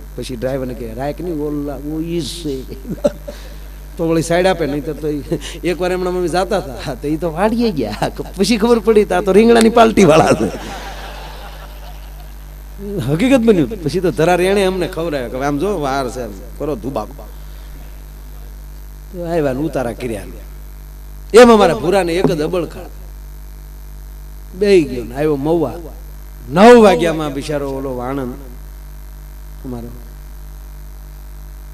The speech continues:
સંત પ્રેમી હેરાલ્ડ, એણે ઈ નામ રાખ્યું. ખુરશી સાફ કરીને જ આમાં માતાજીને અગરબત્તી કરી, તા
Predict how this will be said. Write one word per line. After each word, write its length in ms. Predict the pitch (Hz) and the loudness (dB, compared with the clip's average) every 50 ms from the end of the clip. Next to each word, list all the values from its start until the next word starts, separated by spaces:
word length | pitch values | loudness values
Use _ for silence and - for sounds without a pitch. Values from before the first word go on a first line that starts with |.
| - - - | -16 -16 -16
સંત 400 | - - - 139 139 135 117 - | -16 -8 -6 -4 -4 -4 -6 -6
પ્રેમી 340 | - 123 123 123 131 127 117 123 - - - - - - - - 113 | -6 -6 -6 -6 -6 -8 -10 -12 -14 -16 -16 -16 -16 -16 -16 -12 -10
હેરાલ્ડ, 340 | 123 123 123 120 113 107 - - - - - - - - - - - - - - - - - - - - - - - - - - - - - - - - - - - - - - - - - 127 123 | -10 -10 -8 -10 -10 -12 -12 -14 -16 -16 -16 -16 -18 -18 -18 -18 -18 -18 -16 -16 -16 -16 -16 -16 -16 -16 -16 -16 -16 -16 -16 -16 -16 -16 -16 -16 -16 -16 -16 -16 -16 -16 -16 -16 -16 -16 -14 -14 -12
એણે 140 | 120 127 | -10 -8
ઈ 80 | 139 139 | -8 -8
નામ 240 | 127 123 123 117 110 104 | -8 -8 -8 -10 -10 -10
રાખ્યું. 1800 | 107 101 101 - - - - - - - - - - - 104 110 120 - - 113 101 - - - - - - - - - - - - 143 143 - - | -12 -12 -14 -14 -16 -16 -16 -16 -16 -16 -16 -16 -16 -16 -14 -14 -14 -14 -14 -14 -14 -14 -16 -16 -16 -16 -16 -16 -16 -16 -16 -16 -16 -16 -16 -10 -4
ખુરશી 320 | 160 180 185 - - 156 | 0 0 0 0 -2 -4
સાફ 320 | 123 147 165 170 156 - 156 | -6 -4 -6 -6 -6 -8 -8
કરીને 260 | 160 156 143 135 131 | -8 -8 -8 -8 -8
જ 60 | 127 | -10
આમાં 200 | 123 117 120 117 110 101 - - - - - - - - - - - - - - - - - - - - | -10 -10 -12 -12 -12 -14 -14 -14 -12 -14 -14 -14 -14 -16 -16 -16 -18 -18 -18 -18 -16 -16 -16 -14 -12 -12
માતાજીને 380 | 131 139 - 139 139 139 135 135 | -10 -8 -8 -8 -8 -6 -6 -6
અગરબત્તી 360 | 135 139 131 139 123 143 131 | -6 -6 -6 -6 -6 -6 -6
કરી, 280 | - 147 175 175 143 - 147 180 160 - - - - - - - - - - - - - - - | -4 -2 0 0 0 -2 -6 -12 -14 -14 -14 -16 -16 -16 -16 -16 -16 -16 -16 -16 -16 -14 -2 2
તા 300 | 165 185 208 202 180 151 | 6 6 6 6 4 2